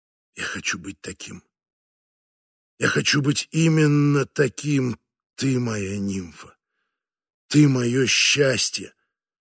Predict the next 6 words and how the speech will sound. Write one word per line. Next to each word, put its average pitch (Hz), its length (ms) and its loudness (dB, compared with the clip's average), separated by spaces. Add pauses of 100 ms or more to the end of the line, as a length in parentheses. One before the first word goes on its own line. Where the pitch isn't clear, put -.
(760)
Марфуша 196 400 0
получила 175 520 2
свой 127 240 0
пятак 120 380 -4
за 104 140 -4
композицию 107 760 -6